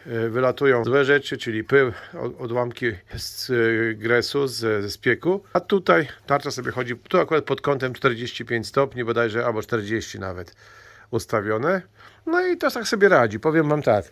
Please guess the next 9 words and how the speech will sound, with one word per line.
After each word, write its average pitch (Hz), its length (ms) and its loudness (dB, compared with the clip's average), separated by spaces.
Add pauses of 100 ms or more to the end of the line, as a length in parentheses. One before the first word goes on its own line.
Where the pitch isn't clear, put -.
(220)
Tu 170 80 2
mam 170 160 6
kawałek, 160 400 6 (640)
e, 117 40 -2
sklejony 147 520 2
i 143 40 0
element 135 320 2
do 135 80 2
obcięcia. 165 560 4